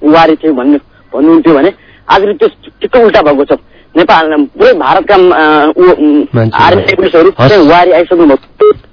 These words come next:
Speaker 2: उहाँको टेलिफोन पनि समस्या आयो, तर उहाँले भनेको सीमा व्यवस्थित भएन। अ, सीमामा भारतका, अ, सुरक्षाकर्मीहरू पनि नेपालतिर बसेको देखियो र उनीहरूको व्यवहार त्यति राम्रो भएन भन्ने उहाँ कुरा गर्दै हुन्थ्यो। बुटवलबाट राजु हरियाल हुनुहुन्छ। राजुजी, नमस्कार।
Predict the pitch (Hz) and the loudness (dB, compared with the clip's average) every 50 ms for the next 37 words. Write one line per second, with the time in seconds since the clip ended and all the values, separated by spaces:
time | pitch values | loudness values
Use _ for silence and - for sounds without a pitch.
0 | - 415 415 415 415 415 - _ _ _ _ - 110 104 - 151 147 - 170 156 | 2 2 4 4 4 2 0 _ _ _ _ -8 -8 -4 -2 -4 -2 -2 -2 -2
1 | 143 135 123 110 - 101 98 92 - - 101 95 92 92 92 92 92 92 - - | 0 -2 -2 -4 -4 -6 -8 -8 -8 -8 -8 -8 -6 -6 -6 -8 -8 -10 -12 -10
2 | - 104 101 104 101 101 104 104 101 104 101 95 92 92 90 120 110 - - 131 | -8 -4 -4 -2 -2 -2 -2 -2 -2 -4 -4 -6 -6 -6 -6 -8 -8 -4 -2 -2
3 | 127 127 123 123 120 120 117 113 107 104 98 98 101 98 113 113 110 - - 107 | 0 2 2 2 2 0 0 -2 -2 -4 -6 -6 -6 -4 -4 -4 -4 -6 -8 -10
4 | 95 - 92 92 92 90 98 98 95 - _ _ _ - - - - - _ 104 | -8 -8 -8 -8 -8 -8 -8 -8 -10 -12 _ _ _ -20 -20 -20 -20 -16 _ -8
5 | 101 98 - - 120 113 110 110 110 110 110 110 107 101 92 95 101 107 - - | -6 -6 -4 -2 -2 0 0 0 0 0 0 0 -2 -2 -4 -4 -4 -6 -4 -4
6 | 113 110 104 - - - - - - 101 101 98 98 98 95 - - 104 101 98 | -4 -4 -4 -6 -10 -16 -20 -12 -8 -6 -4 -4 -4 -6 -8 -8 -8 -6 -6 -6
7 | 95 - 113 110 - - 107 - 113 110 110 107 104 107 - 113 110 107 107 101 | -6 -6 -8 -8 -8 -8 -6 -4 -4 -2 -2 -2 -2 -2 -2 -2 -2 -2 -2 -2
8 | 107 104 98 - 107 104 98 104 - - 107 107 104 - 110 107 - - - 202 | -4 -4 -4 -6 -6 -6 -6 -8 -8 -8 -8 -8 -6 -6 -6 -6 -6 -8 -6 -4
9 | 226 233 - 165 151 143 135 123 120 131 113 110 104 104 104 104 - 104 - - | -4 -2 -2 0 0 2 0 0 0 -2 -2 -2 -2 -2 -2 -4 -6 -8 -10 -10
10 | 92 90 85 82 92 92 90 92 92 92 92 98 90 90 87 90 92 92 92 92 | -10 -10 -12 -12 -14 -14 -14 -14 -14 -12 -12 -12 -12 -12 -12 -12 -12 -12 -14 -14
11 | - - 92 90 92 92 - 95 92 90 131 - - - - - 139 165 165 175 | -14 -16 -14 -14 -16 -14 -14 -14 -12 -10 -10 -12 -12 -16 -12 -4 -2 -2 0 0
12 | 180 175 151 120 110 107 101 92 117 - 95 92 104 92 87 90 92 85 85 87 | 0 0 0 0 -2 -2 -2 -2 -2 -4 -4 -4 -6 -6 -6 -8 -10 -12 -12 -12
13 | 98 95 90 - 104 107 110 113 113 127 139 147 143 147 143 - 190 220 | -12 -10 -10 -8 -4 -4 -2 -2 -2 0 0 0 0 0 -2 -2 -4 -4